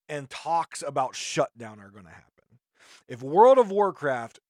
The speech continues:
specifically, because I've been playing that a lot more, had a forty-three percent dip in subscribers in a month, they're panicking,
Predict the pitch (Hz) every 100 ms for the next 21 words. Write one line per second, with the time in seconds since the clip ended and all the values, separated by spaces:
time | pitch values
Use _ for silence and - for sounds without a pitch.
0 | _ - - 147 - 170 123 107 127 131
1 | 117 127 123 123 120 - 165 113 110 101
2 | 104 90 101 95 98 _ _ - - 175
3 | 175 - 160 151 131 _ - 240 262 277
4 | 262 - 208 220 226 180 165 - 185 190
5 | 139 131 107 151 190 - 147 - 131 -
6 | - 143 151 175 180 175 151 135 120 123
7 | 139 220 202 - _ _ _ _ _ _
8 | _ _ _ _ _ _ - 131 185 190
9 | - 170 139 110 _